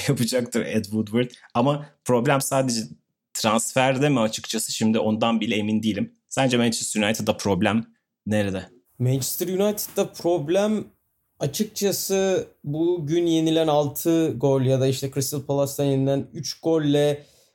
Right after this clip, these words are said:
Speaker 2: pek bence anlatılacak bir şeyler değil. Buradan tabii ki çıkartılacak sonuç bir stopere ihtiyacın olduğu. Bu zaten transfer çalışmaları da bu yönde ilerledi.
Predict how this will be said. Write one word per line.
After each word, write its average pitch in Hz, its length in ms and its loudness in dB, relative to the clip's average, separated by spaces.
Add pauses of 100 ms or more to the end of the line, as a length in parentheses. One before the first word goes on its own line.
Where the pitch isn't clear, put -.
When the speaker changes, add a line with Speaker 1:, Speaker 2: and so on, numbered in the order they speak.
(220)
Speaker 2:
pek 185 220 0
bence 165 300 2
anlatılacak 156 640 2
bir 139 40 -6
şeyler 139 400 2
değil. 117 200 2
Buradan 151 360 2
tabii 151 220 -2
ki - 100 -10
çıkartılacak 139 760 0
sonuç 143 280 -2
bir 139 60 0
stopere 143 400 0
ihtiyacın 127 520 2
olduğu. 120 600 0
Bu 123 420 0 (600)
zaten 135 440 2
transfer 127 380 2
çalışmaları 131 600 2
da 123 120 4
bu 120 60 4
yönde 113 280 4
ilerledi. 107 640 2